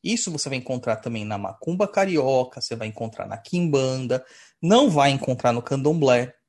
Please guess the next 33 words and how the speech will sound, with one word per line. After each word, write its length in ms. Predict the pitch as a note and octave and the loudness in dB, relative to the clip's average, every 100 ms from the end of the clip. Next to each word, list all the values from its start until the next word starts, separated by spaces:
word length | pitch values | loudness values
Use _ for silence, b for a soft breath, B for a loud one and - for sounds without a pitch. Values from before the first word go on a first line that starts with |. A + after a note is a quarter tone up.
| _ | _
Curiosamente, 640 | - A#2 A2 A2 B2+ B2 - | -12 -6 -4 -4 -4 -6 -8
você 220 | A#2 A2 | -10 -6
não 160 | A#2 F3 | -2 -2
encontra 400 | F#3 D3+ C#3+ A2+ | -2 -4 -4 -6
no 100 | A2+ | -8
candomblé, 600 | A2 A2+ D#3+ C3+ B2 - _ _ _ | -6 -4 0 2 2 -2 _ _ _
tá? 280 | A#2+ C3 - b b b - | -2 0 -2 b b b -4
É, 340 | B2 B2 A#2+ | -2 0 0
e 100 | A#2 | -2
se 180 | - F3 | -4 -6
encontra 600 | E3+ D3+ D3+ C#3+ - A2 | -4 2 4 4 -2 -4
é 80 | A#2+ | -6
porque 220 | - - | -12 -12
o 40 | B2+ | -6
candomblé 420 | C3+ B2+ B2 B2 | -4 -4 -2 -2
não 220 | C#3 F3 | -2 -2
está 380 | F#3 - C3 B2 | -4 0 2 2
realmente, 880 | B2 A#2+ B2 A#2+ A#2+ - A#2 A2+ A2 | 0 -4 -2 -6 -8 -8 -6 -6 -6
é, 720 | A2+ A2+ A2 A2 G#2+ G#2+ G#2+ - | -6 -4 -4 -4 -6 -8 -10 -2
puro, 320 | F3 G3 C#3+ | 2 2 0
né, 220 | A#2 B2 | 0 -2
ali 180 | B2 A#2 | -2 -4
na 140 | A2+ | -6
sua 140 | - A2 | -8 -8
essência 460 | - C3 C#3+ - | -6 -6 -8 -10
do 60 | A2+ | -10
candomblé. 560 | A2 A2 G#2+ A2+ D3+ _ b b b b _ _ | -8 -6 -2 -2 -2 _ b b b b _ _
Então, 540 | E3+ F#3 - E3 G3+ _ - | -10 -6 0 0 0 _ -4
é 120 | D3 | -2
uma 220 | F3 E3+ | 0 -4
prática 680 | - D3 D3 D#3+ - - F3 | -2 0 2 0 -4 -6 -6
de 360 | D3 D3 D#3+ - _ _ | -4 -6 -8 -8 _ _
magia, 1160 | C3+ C3 B2 A#2+ A#2 A2+ - D3+ F#3 A#2+ F2+ | -12 -8 -4 -2 -2 -2 -4 0 2 2 -2